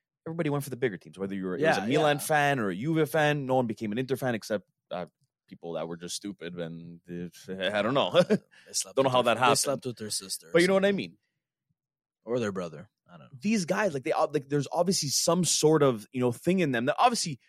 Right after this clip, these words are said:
Speaker 1: they can't be obvious and they're not gonna call the game. And you're gonna be like, "Okay, this guy probably was an Inter fan and he's literally
Speaker 2: Mm,
Speaker 1: showing it
Speaker 2: yeah.
Speaker 1: because he's calling everything for Inter." They, they gotta be, you know, non-biased, but there might be certain situations, you know, if they're refereeing a game of a team that, you know, they like or whatever,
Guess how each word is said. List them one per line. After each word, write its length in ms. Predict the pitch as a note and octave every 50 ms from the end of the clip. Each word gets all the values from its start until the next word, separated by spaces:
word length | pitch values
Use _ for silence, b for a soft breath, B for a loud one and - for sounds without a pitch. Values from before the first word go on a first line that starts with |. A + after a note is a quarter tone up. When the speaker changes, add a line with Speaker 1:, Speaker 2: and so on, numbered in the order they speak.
| _ _
Speaker 1:
they 80 | - C3+
can't 180 | - D3 D3+ B2+
be 80 | C3
obvious 320 | A2 G2+ B2 A2 G#2 F#2+ -
and 80 | G2+
they're 80 | G2 G2
not 80 | G#2
gonna 120 | G2+ G2+ G2
call 180 | - - G#2+
the 60 | G2 F#2+
game. 240 | F#2 G#2 G#2 F#2+ F#2+
And 120 | F#2 F#2
you're 260 | F2+ F2+ - F#2+ F#2
gonna 80 | F#2 F#2
be 80 | E2+ E2+
like, 80 | D#2+
"Okay, 180 | E2+ - F#2 E2
this 160 | D#2+ F2 -
guy 140 | - G2 F2
probably 340 | E2+ - - G#2+ G2+ G#2 G2+
was 180 | G2+ A2 G2+
an 80 | G2 G2
Inter 220 | A#2 A2+ D3 C#3+
fan 240 | - F#3+ G3 C#3+ F#2+ -
and 360 | G#2 G#2 G#2 G2 F#2+ F#2+ - _ _
he's 400 | - F2 G#2+ G2+ G2 G2 G2 -
literally 260 | A#2 A#2+ A2 G#2+ G#2+
Speaker 2:
Mm, 40 | G#2
Speaker 1:
showing 240 | - - B2 A2+ G#2
it 60 | G2
Speaker 2:
yeah. 80 | G2 G#2
Speaker 1:
because 260 | A2+ G#2 G#2 G2 F#2+
he's 160 | - G#2+ G2+
calling 160 | - A2 G#2+ G2+
everything 240 | G2+ G#2 G2 G2
for 100 | F#2 G2
Inter." 220 | G#2 G2+ - - - _ _ _ _ _ _ _ _ - - _
They, 120 | - F#3+ G3 G3+ G3+ F3
they 60 | G3+ G#3+
gotta 160 | G#3+ G3+ F3
be, 100 | C#3+ D3
you 80 | D3
know, 140 | C3+ C3+ C3
non-biased, 800 | B2 A#2 B2+ C3+ C3+ A#2 G2+ G2+ A2 C3+ C3+ G2 F#2 F#2 - -
but 220 | - G#2+ G#2 - - _ _ _ _ _ _ _ _ _ _ -
there 160 | - D#3 D#3
might 240 | D3 D3+ F#3+ G3+ G3
be 80 | - D3+
certain 280 | C3 - - F#3 F#3
situations, 680 | C#3+ - D#3 C3 - B2 B2+ E3+ G3 F#3 - C3 A#2+ A2+
you 60 | A#2+
know, 100 | B2 B2
if 160 | B2+ C3+ -
they're 160 | - C#3+ A#2 A2+
refereeing 420 | A#2+ C#3+ C#3+ C#3+ - D3 D3 C3
a 40 | A2+
game 280 | G2+ C3+ F3 F3+ E3 C#3+ - -
of 160 | A#2 C3 B2+
a 80 | B2+ A#2
team 300 | - - - D3 D3 B2+
that, 220 | A2 A2+ G#2+ G2+ G#2
you 60 | G#2+
know, 140 | G#2 G2+ G2+
they 180 | F#2+ G#2+ G#2
like 360 | F#2+ G2+ C#3+ E3 F#3 E3+ - A#2+
or 80 | G#2
whatever, 520 | G#2 A2 C3 F3+ A#3+ A#3+ F#3 D3 C#3+ B2+